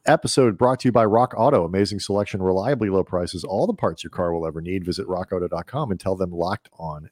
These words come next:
sent you. Um, all right. So this, this game Wednesday is sort of like the Lakers season in a nutshell.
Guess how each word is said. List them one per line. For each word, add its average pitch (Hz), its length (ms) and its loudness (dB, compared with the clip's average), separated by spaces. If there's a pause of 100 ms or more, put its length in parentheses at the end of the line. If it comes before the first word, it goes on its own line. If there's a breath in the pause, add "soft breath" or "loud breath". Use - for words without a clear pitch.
sent - 360 -4
you. 76 180 -8 (760 loud breath)
Um, 156 400 4 (1040)
all 151 120 6
right. 87 240 0
So 139 600 6
this, 175 480 2
this 139 640 0 (400)
game 104 560 -2
Wednesday 90 680 -2
is 92 240 -8
sort 110 320 0
of 92 160 2
like 95 440 -2
the 95 220 0
Lakers 95 540 0
season 92 540 0
in 98 180 -2
a 82 80 -2
nutshell. 90 800 -4